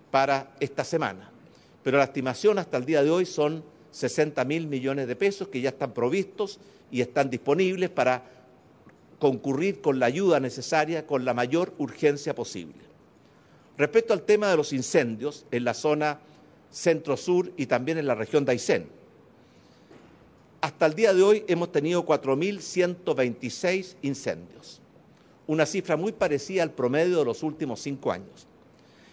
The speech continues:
y hemos tenido que sufrir la destrucción de cuarenta y un mil trescientas sesenta y dos hectáreas, lo cual es muy inferior a las ciento cincuenta mil, que fue el promedio de los últimos cinco años. A pesar de que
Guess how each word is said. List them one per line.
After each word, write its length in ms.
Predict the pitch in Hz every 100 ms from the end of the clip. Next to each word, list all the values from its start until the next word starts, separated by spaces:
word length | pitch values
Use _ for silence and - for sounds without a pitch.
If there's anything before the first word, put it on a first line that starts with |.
| -
y 100 | 127
hemos 200 | 170 170
tenido 500 | 143 165 175 175 - -
que 100 | 123
sufrir 360 | 127 - 160
la 100 | 156
destrucción 680 | 123 113 113 - 175 175 196 - - - -
de 140 | 131
cuarenta 400 | - 127 131 131
y 80 | 131
un 160 | 143 143
mil 320 | 180 196 196
trescientas 680 | - 147 - 165 160 170 156
sesenta 440 | 131 - 117 117
y 20 |
dos 280 | 131 151 - -
hectáreas, 680 | 123 - 151 101 92 - - _ - - - -
lo 160 | 127 110
cual 180 | 175 160
es 100 | 135
muy 260 | 180 240
inferior 540 | 190 - 139 160 185 -
a 100 | 127
las 160 | 123 117
ciento 360 | - 160 156
cincuenta 500 | 139 123 113 135 123
mil, 320 | 151 160 160 196 - - -
que 120 | 123
fue 160 | - 143
el 40 |
promedio 560 | 139 127 135 147 156 151
de 120 | 120
los 180 | 110 151
últimos 400 | 139 143 123 -
cinco 320 | 123 113 107
años. 240 | - - - - - - - _ - _ -
A 140 | 151 139
pesar 380 | 160 220 226
de 120 | 202 -
que 300 | 170 170